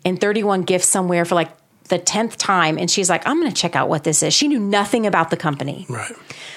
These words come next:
Speaker 1: She goes and Googles it one night. You know, it's after she's off work, so it's late at night. And I believe it's still on the website. You can click, like, "Find a consultant," and
Speaker 2: Mm-hmm.
Speaker 1: it automatically gives you whoever's closest to you.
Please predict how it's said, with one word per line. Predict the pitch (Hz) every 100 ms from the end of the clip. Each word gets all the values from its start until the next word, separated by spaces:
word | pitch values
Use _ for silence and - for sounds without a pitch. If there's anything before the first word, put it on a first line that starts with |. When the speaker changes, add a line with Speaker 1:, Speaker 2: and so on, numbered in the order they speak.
| -
Speaker 1:
She | - 302
goes | 330 294 262
and | 214
Googles | 240 240 214
it | -
one | 180 196
night. | 190 175 175 170
You | 220
know, | 190 180
it's | 220 180
after | 190 196
she's | - 185
off | 175 170 -
work, | 170 123
so | - 220
it's | 214
late | 185 185 180
at | 170
night. | 160 160 151 _ _ - - - -
And | 214 214 208 202 196 _ _ _ -
I | 190
believe | 185 196 240
it's | 233
still | 226 196
on | 180 180 170
the | 175
website. | 185 233 - 175
You | 190
can | 190
click, | 180 254 240
like, | 170
"Find | - 185 175
a | 175
consultant," | 180 170 277 277 196 165
and | 120
Speaker 2:
Mm-hmm. | -
Speaker 1:
it | -
automatically | 214 226 220 214 202
gives | 160 214 185
you | 196
whoever's | 190 175 208 185 -
closest | - 170 170 165 -
to | 151
you. | -